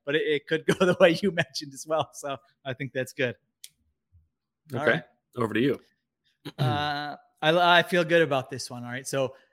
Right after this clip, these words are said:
Speaker 1: uh, at some point this season, the Eagles will successfully execute a surprise onside kick. So not like
Speaker 2: Mm.
Speaker 1: a, uh, you know, not one where you, it's, it's four minutes left in the fourth quarter. They could or couldn't, couldn't, like, a,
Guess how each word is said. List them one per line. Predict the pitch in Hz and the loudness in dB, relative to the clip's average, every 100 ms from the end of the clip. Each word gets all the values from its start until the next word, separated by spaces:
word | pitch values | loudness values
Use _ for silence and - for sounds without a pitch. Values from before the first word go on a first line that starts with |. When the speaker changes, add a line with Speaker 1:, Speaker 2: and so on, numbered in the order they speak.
| _ | _
Speaker 1:
uh, | - 123 120 127 - _ _ _ | -6 -4 -4 -8 -18 _ _ _
at | 147 - | -8 0
some | 185 185 | 2 2
point | 196 185 185 | 2 0 -2
this | 156 | -4
season, | - 165 151 156 | -2 -4 -4 -6
the | 151 165 | -6 -6
Eagles | 175 214 226 208 - _ | -4 0 0 -2 -8 _
will | 156 151 | -4 -2
successfully | 151 151 - 185 208 - - 220 214 | -4 -10 -6 -4 -2 -4 -8 -8 -4
execute | - - 196 190 143 127 - _ _ _ _ - | -4 -6 -10 -10 -8 -8 -10 _ _ _ _ -10
a | 143 | -8
surprise | - 147 - - 170 180 196 214 220 196 - _ _ | -4 -6 -8 -6 2 4 4 2 -2 -8 -14 _ _
onside | 165 175 170 - 170 170 165 _ - | -4 -4 -4 -4 -2 -2 -6 _ -10
kick. | 151 135 _ | -8 -8 _
So | - - 127 | -16 -10 -6
not | 143 170 139 | 0 0 2
like | 127 170 | 0 0
Speaker 2:
Mm. | 180 | -2
Speaker 1:
a, | 160 151 | -4 -2
uh, | 151 147 147 | -2 0 0
you | 147 147 | 0 0
know, | 147 151 151 147 - - | 0 0 -2 -6 -14 0
not | 156 165 170 | 6 6 6
one | 160 165 165 | 2 2 0
where | 151 | -4
you, | 151 151 147 151 147 | -4 -4 -4 -6 -6
it's, | 131 - | -8 -8
it's | 151 123 - | -8 -8 -8
four | 156 156 | 0 0
minutes | 147 143 131 | 0 -4 -4
left | 143 - | -4 -4
in | 139 | -10
the | |
fourth | 127 156 147 | -6 -4 -2
quarter. | - 170 165 151 | -2 0 2 2
They | 143 | 2
could | - 160 147 | 0 -2 -2
or | |
couldn't, | 139 156 156 156 _ - | -2 0 0 -2 _ -2
couldn't, | 165 165 160 | 2 2 2
like, | 139 135 | -2 -2
a, | 139 127 | -4 -4